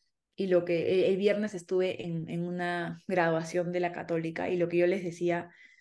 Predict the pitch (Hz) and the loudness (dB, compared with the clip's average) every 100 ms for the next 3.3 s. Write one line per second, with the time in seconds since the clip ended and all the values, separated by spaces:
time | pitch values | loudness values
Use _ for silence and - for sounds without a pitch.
0 | _ - 185 196 165 170 175 175 175 190 | _ 0 0 2 2 2 0 0 -4 -4
1 | 185 180 - _ _ _ _ _ _ 202 | -2 -4 -6 _ _ _ _ _ _ -2
2 | 196 - - 202 190 196 233 233 175 - | -2 -4 -4 0 2 4 2 2 -4 -4
3 | 180 202 | -4 -4